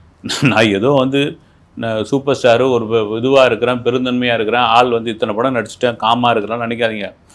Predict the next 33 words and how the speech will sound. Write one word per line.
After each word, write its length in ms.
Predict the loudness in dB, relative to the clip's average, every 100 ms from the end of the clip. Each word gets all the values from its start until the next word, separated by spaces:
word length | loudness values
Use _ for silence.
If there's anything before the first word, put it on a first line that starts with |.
| _ _ -6
உன்ன 220 | 0 4
மாதிரி 260 | 6 4
பத்து 360 | 2 -2 -2 -2
பேர் 160 | 0 0
இல்ல, 300 | 2 0 -2
நூறு 340 | 0 4 4 4
பேரை 200 | 2 2
பார்த்துட்டு 260 | 2 0
வந்தவன் 340 | -2 -4 -4 -4
நான் 140 | -6
என் 180 | -6 -10
சினிமா 320 | -10 -6 -6 -4 -6 -8 -10
அனுபவத்துல. 500 | -8 -4 -4 -2 -2 -2 -6 -20 -20 -20 -20
இந்த 180 | -4 -4 2
படம் 300 | 6 6 4
முடிகிற 220 | 2 2
வரைக்கும் 320 | 2 0 0
இந்த 40 | 2
மாதிரி 220 | 4 4
வேலை 200 | 4 4
ஏதாவது 360 | 4 4 2
வச்சுக்கிட்டீங்கன்னு 460 | -2 -4 -4 -4 -4
வச்சுங்க, 180 | -6 -6 -8 4
தொலைச்சிருவேன், 460 | 6 6 2 -2
அவ்வளவுதான். 540 | 0 -2 -2 -2 -4 -8 -6
இந்தியாவுல 640 | -2 0 4 8 8 6
எங்கேயுமே 380 | 0 -2 -2 0
படம் 300 | 0 0 0
முடிய-, 180 | -4 -2 -2
படத்துல 260 | 0 0
நடிக்க 320 | 2 2 0
முடியாது 380 | 0 2 2 0
பண்ணிடுவேன். 440 | -4 -4 -4 -4